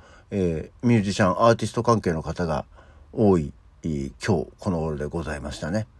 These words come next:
あとはもう例によって、あの、新しくなってくるとよくわかんないですけど、掛布くんが、懐かしいね、掛布くん。子供のあの、さんまの番組でしたよね。あれが千九百七十七年に生まれたそうですよ。もう、掛布、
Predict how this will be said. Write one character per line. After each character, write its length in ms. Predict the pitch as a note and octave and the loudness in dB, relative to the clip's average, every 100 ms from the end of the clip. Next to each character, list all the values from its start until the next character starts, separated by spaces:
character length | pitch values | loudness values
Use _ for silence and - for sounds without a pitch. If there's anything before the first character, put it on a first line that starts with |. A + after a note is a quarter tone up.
| - - - - - - | -20 -20 -20 -20 -20 -12
あ 140 | - - | -4 4
と 100 | F3 | 8
は 100 | G2+ | 8
も 200 | G2+ F#2 | 8 4
う 40 | |
例 140 | G#2 G#2 | 4 2
に 80 | |
よ 80 | F2+ | 0
っ 20 | |
て、 340 | D#2+ - D#2+ - - - - | -4 -4 -4 -4 -12 -20 -12
あ 80 | C2+ | -10
の、 300 | B1 B1 - - _ - | -8 -10 -14 -20 _ -2
新 280 | A2+ A#2+ A2+ | 2 4 2
し 80 | - | 2
く 280 | - D2+ - - | -4 -4 -6 -2
な 140 | G#2+ | 0
っ 20 | G2+ | 2
て 120 | F#2+ | 0
く 60 | |
る 60 | F#2 | 0
と 80 | G2 | 2
よ 80 | G2+ | 0
く 60 | |
わ 80 | F#2+ | 2
か 80 | G#2+ | 2
ん 40 | |
な 60 | G2 | 0
い 20 | |
で 20 | |
す 60 | F2+ | 0
け 100 | F2+ | -2
ど、 160 | D2 - - - - | -4 -6 -18 -20 -12
掛 260 | - - G3+ | -10 2 2
布 100 | - | 4
く 140 | G3 | 6
ん 80 | F3 | 10
が、 180 | D#3 - - - - | 10 8 0 -18 -2
懐 140 | A#2+ C#3 - | 4 4 4
か 80 | |
し 160 | A#3 A#3+ | 0 4
い 40 | |
ね、 100 | D3 | 4
掛 320 | G#2 G#2+ C3 A#2 | 2 -2 -2 -4
布 120 | - | -2
く 140 | A#2+ | 2
ん。 160 | G2+ G2 - - | 2 0 -12 -14
子 140 | - A#2+ | 2 6
供 220 | A2 G#2 | 8 6
の 120 | G2 | 4
あ 60 | F#2+ | 2
の、 160 | G2 | 0
さ 160 | F#2 D#3+ | 0 2
ん 100 | E3+ | 6
ま 100 | E3 | 6
の 240 | D#3+ D3 - - | 6 2 0 -4
番 260 | C3+ B2+ | 4 6
組 140 | B2 A#2+ | 6 4
で 80 | |
し 40 | G#2+ | 4
た 80 | D#2+ | 0
よ 100 | C#2 | -4
ね。 180 | A#2 - - - - | -6 -6 -18 -20 -2
あ 80 | B2 | 2
れ 80 | D3+ | 4
が 80 | D#3+ | 4
千 180 | A#3 | 4
九 120 | G#3 C#3 | 4 2
百 140 | A2+ | 2
七 240 | G2 C3 | 2 4
十 140 | F3 B2+ | 4 2
七 260 | F#2+ C#3 | 2 4
年 180 | E3+ A2+ | 4 2
に 60 | D#2+ | 0
生 60 | |
ま 120 | F2 F#2 | 0 0
れ 60 | |
た 100 | F2 | 0
そ 120 | F2 | -4
う 40 | E2 | -6
で 60 | |
す 60 | C#2 | -6
よ。 80 | C2+ | -2
も 240 | A#2+ G2 | 0 0
う、 280 | - - - | -4 -20 -14
掛 280 | - - B2 | -14 -8 -6
布、 140 | - | -6